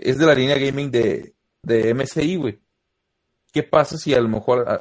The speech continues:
quieren sacar una con una tarjeta de video Vega, güey? Ya no pueden, güey. Ya no pueden, este, con esas condiciones, güey. Tienen que inventar, u ot-, tienen que quitarle la, la, la etiqueta de gaming, güey. O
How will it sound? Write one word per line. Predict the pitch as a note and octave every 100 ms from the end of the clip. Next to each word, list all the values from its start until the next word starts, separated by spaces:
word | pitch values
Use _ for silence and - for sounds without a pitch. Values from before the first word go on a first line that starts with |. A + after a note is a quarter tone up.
| -
quieren | C3 B2+
sacar | B2+ - A#2
una | C3
con | C3 A2+
una | A#2
tarjeta | A2 A#2 -
de | B2
video | A2+ A2 A2
Vega, | B2 E3+ C#3 A#2+
güey? | G#2+ - _ _ _ _ _ -
Ya | B2+
no | F3+
pueden, | F#3 G3+ F3+
güey. | B2 G#2+ _ _ _ _ _ _ _ _ _ _
Ya | - C3
no | C#3
pueden, | D#3 C#3+ B2+
este, | A2+ - G#2+ G#2 G2+ G2+ - _ _
con | - A#2+
esas | A#2+ -
condiciones, | - C3 A2+ C#3+ B2+
güey. | A#2 G#2+
Tienen | B2 B2+
que | -
inventar, | C3+ A#2+ C3 A#2+ _ _ _ -
u | A#2+ A#2+
ot-, | B2+ - A2
tienen | - F#3+ A3+
que | G#3
quitarle | - F3 F3 E3
la, | A#2+ G#2+ -
la, | A2 A2 A2 G#2+
la | A2
etiqueta | A#2 A#2+ D#3+
de | A#2+
gaming, | A#2+ D#3 F3
güey. | G#3 A3 _ _ _ _ _ _ -
O | A#2+ A#2 A2 G#2+ G#2